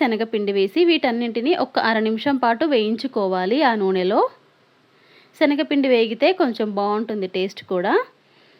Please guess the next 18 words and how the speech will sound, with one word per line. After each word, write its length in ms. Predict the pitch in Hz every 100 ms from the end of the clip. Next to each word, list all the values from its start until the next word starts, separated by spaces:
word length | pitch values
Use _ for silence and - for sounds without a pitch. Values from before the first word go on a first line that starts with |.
| _ _ 311
ఇప్పుడు 240 | 330 403 587 - _ _ -
కడిగి 340 | 240 233 277 359
కట్ 180 | 226 -
చేసి 180 | 294 294 302
పెట్టుకున్న 400 | 226 220 208 208 202
పాలకూర 420 | 196 208 240 226 208
వేయాలి. 460 | 190 185 196 202 370 480 _ _ _ _ _ _ _ _ _ _ _ _ _ _ _ _ _ _ _ _ 294
ఒకసారి 320 | - 320 359 311
బాగా 220 | 220 247 302
కలపండి. 440 | 226 196 190 196 392
నాకు 140 | 330 -
కలపడానికి 520 | 226 220 226 233 240 254
కుదరలేదు, 460 | 208 208 202 196 277
గిన్నె 220 | 247 220 220
పైదాకా 400 | 196 190 190 208 190
వచ్చింది 380 | 185 - 190 185
కదా. 220 | 185 180 370 - - _ 294
ఒక్క 160 | -